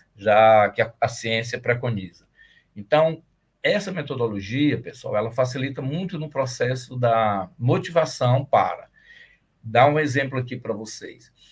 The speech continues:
Determinado, determinada disciplina, se ela for ministrada por dois professores, né, na, na mesma, no mesmo período de graduação e tal, por que é que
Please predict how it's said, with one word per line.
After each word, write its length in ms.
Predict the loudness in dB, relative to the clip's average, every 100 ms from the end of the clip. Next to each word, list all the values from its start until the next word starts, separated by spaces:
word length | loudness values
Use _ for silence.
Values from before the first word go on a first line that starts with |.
| _ -10
Determinado, 720 | -2 0 0 0 -2 -2 -8
determinada 680 | -10 -8 -4 -2 -2 -4 -2
disciplina, 640 | -4 -8 -10 -8 -4 -2 -2
se 140 | -2
ela 120 | -2
for 140 | -2 -4
ministrada 520 | -4 -4 -2 0 -2
por 220 | -6 -8
dois 200 | -4 -4
professores, 920 | -4 -12 -12 -14 -10 -6 -4 -6 -10 -12
né, 400 | -4 -2 -2 -6 _ -20 _ -8
na, 480 | -2 0 2 0
na 120 | 0 -2
mesma, 600 | -2 -2 -2 0 2 0
no 100 | -4
mesmo 300 | -4 -4 0
período 380 | 0 0 -2 -6
de 100 | -6
graduação 560 | -4 -2 -4 -6 -10
e 60 | -8
tal, 160 | -8
por 180 | -10 -14
que 140 | -2 -2
é 100 | -2
que 380 | -4 -4 -4